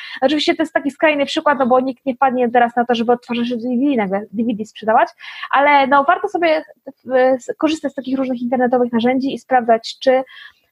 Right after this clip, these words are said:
to, co sobie teraz wymyśliliśmy, to będzie na to popyt, czy jest jakaś szansa, czy ludzie o tym w internecie mówią, czy się tym interesują, czy też, e, niekoniecznie. Jeszcze jedno narzędzie, z, które możemy też wykorzystać,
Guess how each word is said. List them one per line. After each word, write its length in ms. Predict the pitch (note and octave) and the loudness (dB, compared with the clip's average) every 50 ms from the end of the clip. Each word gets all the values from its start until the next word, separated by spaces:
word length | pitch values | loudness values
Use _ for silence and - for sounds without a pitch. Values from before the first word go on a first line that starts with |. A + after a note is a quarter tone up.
| _ - | _ -6
to, 80 | F4 | -6
co 60 | E4+ | -6
sobie 260 | - - F4+ C#4+ E4 E4 | -2 -2 -2 -2 0 0
teraz 200 | D#4 D#4 C#4 D4+ | 0 -2 -2 -2
wymyśliliśmy, 760 | D4 D4 - - - C#4+ D4+ F#4 A4 - - F4+ F4 D#4 D#4 | -4 -4 -4 -6 -6 -2 0 0 0 0 0 0 0 0 2
to 400 | - C4 A#3+ A#3+ A#3+ A#3 A3+ G3+ | 4 4 4 6 4 4 2 2
będzie 300 | G3 A3+ B3+ D4+ F4+ F#4 | 2 0 0 2 2 2
na 100 | E4+ E4+ | 2 4
to 120 | E4+ E4+ | 2 2
popyt, 460 | E4 E4+ E4+ E4+ E4+ F4 E4+ - - | 2 2 2 4 2 2 0 -2 -6
czy 100 | - - | -2 0
jest 140 | B3+ C#4 C#4 | 0 0 0
jakaś 220 | D#4+ - D#4+ D4+ - | 2 0 0 0 0
szansa, 320 | - E4 D#4+ - E4 D#4 | -2 -2 2 2 0 0
czy 160 | - - C4+ | 0 0 0
ludzie 200 | C#4 A#3+ C#4+ D#4 | 2 4 4 2
o 40 | C#4 | 2
tym 160 | D4 D4+ C#4+ | 2 -2 -2
w 40 | C4 | -2
internecie 440 | C#4 C#4+ D4+ C#4+ D4 D4 C#4+ D4+ D4 | 0 0 0 0 0 0 0 0 0
mówią, 300 | C#4 D4+ C#4+ C#4+ C#4 C4 | 2 2 2 2 0 0
czy 120 | B3 - | -2 -2
się 120 | - D4 C4 | -4 -2 -2
tym 140 | C#4 C4 | 0 -2
interesują, 520 | C4 A#3+ B3+ A#3 A#3+ A#3+ - D4 C4+ B3+ A#3+ | 0 2 2 0 0 0 -2 -2 -2 -2 -2
czy 120 | A#3+ A#3 | -4 -4
też, 260 | - G#3 - - - _ - - - - - | -4 -4 -4 -4 -8 _ -20 -20 -20 -10 -2
e, 180 | - G#3+ A3 A3 | 0 2 2 4
niekoniecznie. 580 | A#3+ B3+ B3 A#3 G#3 E3+ A#2 - - - D3+ - _ _ _ _ _ _ _ _ _ _ _ _ _ _ _ _ _ - | 2 2 2 0 -2 -2 -4 -8 -10 -12 -14 -18 _ _ _ _ _ _ _ _ _ _ _ _ _ _ _ _ _ -2
Jeszcze 260 | C#4+ C#4+ C#4+ - D#4 | -2 -2 0 2 2
jedno 200 | D4 C4+ C#4 C#4 | 2 2 2 2
narzędzie, 560 | C#4 B3+ C#4 D4 D4 C#4+ D4+ D4 C#4 C4+ C4 | 2 2 2 0 0 2 2 2 4 2 2
z, 180 | C4 - - C4+ B3 A#3+ A#3+ A#3+ A#3+ A#3+ A#3+ - | 0 -4 -4 0 2 4 4 4 4 2 0 -4
które 180 | - C4+ B3+ | -6 -4 -2
możemy 360 | B3 A#3+ A#3 A#3 A#3 A#3 A#3 | -2 0 0 2 2 2 0
też 220 | A3+ - B3 A3+ A3+ | 2 0 -2 -2 -2
wykorzystać, 480 | A3+ - A#3 A3+ C4+ C#4+ C#4+ B3+ A#3+ | -4 -4 -2 -4 -4 0 2 0 0